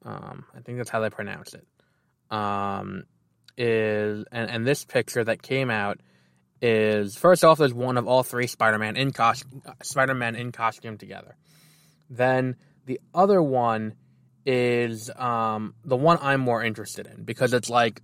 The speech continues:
we kind of knew he was gonna be in the movie because it, people keep asking him, and he kinda, like, started getting so beaten down. He's like, "Guys, please stop asking this. I can't tell you. I'll get fired." Um, and it is a picture of, um,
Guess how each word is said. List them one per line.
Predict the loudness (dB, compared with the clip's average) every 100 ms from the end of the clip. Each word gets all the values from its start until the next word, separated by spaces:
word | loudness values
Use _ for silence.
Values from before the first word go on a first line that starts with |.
| -8
we | -6
kind | 0 4 4
of | 4
knew | -2 0 0
he | 2
was | 0
gonna | -2 -2
be | -2
in | -2
the |
movie | 0 0 0
because | -2 -2 0 0 0
it, | -6 -8 -14 -8
people | 2 4
keep | 6 4
asking | 2 0 -2 -6
him, | -4 -6 -8 -20 -20 -10
and | -6
he | -4
kinda, | -2 2 2 0 0
like, | 2 2 0 -16
started | 0 2 2
getting | 0 -2
so | 2 2
beaten | 0 -4 -4 -4 0
down. | 2 2
He's | 0
like, | -4 -4
"Guys, | 0 2 0
please | -4 -4 -4
stop | 0 0 0
asking | -2 -2 -6
this. | -8
I | -10
can't | -14 -4 -4 -4
tell | -12 -10 -6
you. | -2 -2 -2 _ _ _ _
I'll | -2
get | 2 2
fired." | 2 2 4 2 0 -6 _ _ _ _ _ _
Um, | -2 2 2 0
and | -4 0
it | 0 0
is | 0 0
a | 0
picture | -2 -2 0 0 2
of, | 2 0 0 -2 -6 -14
um, | -10 -6 -4 -4 -4 -8 -10